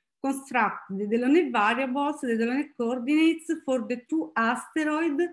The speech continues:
relatively to X prime. So X prime is the distance, is the vector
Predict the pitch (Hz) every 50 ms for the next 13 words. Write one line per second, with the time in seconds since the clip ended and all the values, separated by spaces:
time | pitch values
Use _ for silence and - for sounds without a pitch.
0 | - - _ _ _ _ - 247 285 302 330 339 349 339 349 320 302 320 311 320
1 | 320 311 - - 277 277 285 - - - 226 233 233 - - - - - 208 208
2 | 190 175 175 180 180 180 180 185 190 185 190 - _ _ _ - - 262 233 214
3 | 220 - 262 269 269 - - _ - 330 320 320 339 359 370 381 392 381 392 392
4 | 381 392 - 254 269 285 277 - 226 220 254 277 262 220 226 240 254 269 269 -
5 | - 311 294 302 320 311 311 240 214 202 214 226 240 269 311 320 - - - 262
6 | 226